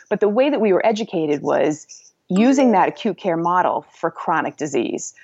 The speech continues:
So then it still was when somebody came in with heartburn, you said, "Okay, I'm just gonna name this heartburn." And then, "Okay, let me think, what's in my toolkit? I'm gonna use, you know, an acid blocker." And, and so, so unfortunately, that,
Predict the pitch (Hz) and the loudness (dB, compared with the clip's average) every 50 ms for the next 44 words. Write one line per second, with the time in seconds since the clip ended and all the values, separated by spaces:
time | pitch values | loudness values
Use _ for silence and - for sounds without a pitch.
0 | - - - - 208 185 202 202 190 185 - 151 190 - - - - - 285 302 | -20 -8 -2 0 2 2 4 2 2 2 2 0 0 -2 -4 -10 -2 0 2 4
1 | 285 214 190 175 156 165 156 160 160 165 - - 175 165 165 165 - - 185 165 | 4 4 4 2 2 0 0 -2 -4 -4 -4 -4 -2 0 -2 -2 -2 -2 -2 0
2 | 160 160 156 143 139 147 147 147 156 - - 220 247 254 - - 147 135 120 135 | 0 2 0 0 0 0 0 -2 -2 0 0 0 0 0 0 -2 -2 0 0 0
3 | 147 151 160 - 165 131 127 - - - 190 190 - 196 180 170 180 196 202 - | 0 0 0 0 0 0 0 0 0 -2 -4 -2 0 0 0 0 0 -2 -2 -2
4 | 190 180 170 175 180 196 202 190 185 175 - - - 202 180 - - 147 127 104 | 0 0 0 0 0 0 0 2 0 0 -2 0 0 -2 -2 0 -2 -4 -2 -2
5 | 90 - - 175 190 185 180 170 160 - _ _ - - 175 - 185 170 180 190 | -2 -2 -2 -2 0 2 2 2 0 -2 _ _ -6 -6 -2 0 2 2 2 2
6 | 196 190 190 - - 160 143 147 - 185 180 - 196 175 175 170 160 151 - - | 0 -2 -2 -2 -2 -2 -2 0 -2 -2 -2 -2 -4 -4 -2 -4 -4 -6 -4 -2
7 | 208 180 170 - - 147 127 - _ _ _ _ _ - - 180 185 170 165 165 | -2 -2 -2 0 0 0 0 -2 _ _ _ _ _ -6 -4 -2 0 0 0 0
8 | 165 170 160 156 151 147 147 131 147 - - - _ _ _ _ _ - - 175 | 0 2 2 2 2 2 0 0 -2 -6 -8 -14 _ _ _ _ _ -6 -4 -2
9 | 175 151 139 131 131 135 - - 170 175 - 156 165 170 - 180 151 - - 139 | 0 2 2 2 2 2 0 0 -2 0 0 0 0 -2 -2 -4 -4 -2 -2 -2
10 | 120 135 - - - - 120 - - _ _ - - 185 190 190 - - - 196 | -2 -2 -4 -8 -12 -12 -12 -14 -18 _ _ -6 -2 -2 -2 -2 -2 -4 -6 -6
11 | 170 - - 196 175 175 170 170 170 170 - - - - - _ _ _ _ _ | -6 -2 0 0 2 2 2 0 -2 -6 -10 -20 -20 -20 -20 _ _ _ _ _
12 | _ _ _ _ _ _ _ _ _ - - 180 202 - - - 190 185 - - | _ _ _ _ _ _ _ _ _ -14 -12 -12 -10 -6 -2 0 2 2 2 2
13 | 190 175 - - 247 285 302 - - 233 180 147 - 151 147 139 147 160 151 151 | 0 -2 -4 -2 0 0 0 0 0 0 0 0 0 0 0 0 2 2 0 0